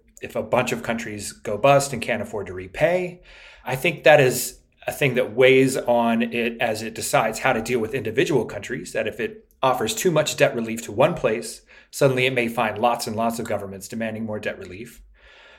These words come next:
But then you could also sort of flip it around and say, you know, because China is so important, because its support for poorer countries is so important, a lot of places may be reluctant to ask for help from China.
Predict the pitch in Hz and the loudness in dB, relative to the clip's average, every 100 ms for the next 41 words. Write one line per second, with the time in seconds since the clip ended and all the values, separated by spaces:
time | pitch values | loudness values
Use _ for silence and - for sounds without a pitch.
0 | _ _ 131 160 202 180 196 175 - 196 | _ _ 0 8 8 8 8 8 8 4
1 | 175 123 160 147 127 120 202 233 143 131 | 2 0 -2 -2 2 2 2 0 0 0
2 | 139 123 131 110 120 123 214 196 - 170 | 2 2 0 -6 -6 -2 0 0 0 0
3 | 143 143 120 117 170 143 139 131 120 113 | 2 0 -2 0 0 0 -2 -4 -6 -6
4 | 101 - - - 160 160 - _ _ _ | -8 -10 -8 -4 -2 -4 -14 _ _ _
5 | - 104 - 127 113 - 117 117 98 101 | -8 -4 2 2 2 -2 -4 -6 -8 -8
6 | 110 104 95 120 104 110 98 - - - | -8 -8 -8 -8 -8 -10 -14 -20 -20 -20
7 | - - 139 147 165 165 143 - 127 117 | -20 0 6 8 8 6 4 2 0 2
8 | 113 110 98 113 - 170 - - 107 104 | 2 0 0 0 2 -2 -2 -4 -4 -4
9 | - 117 104 95 - - 113 - 90 87 | -6 -6 -4 -6 -8 -10 -8 -8 -10 -14
10 | 82 | -16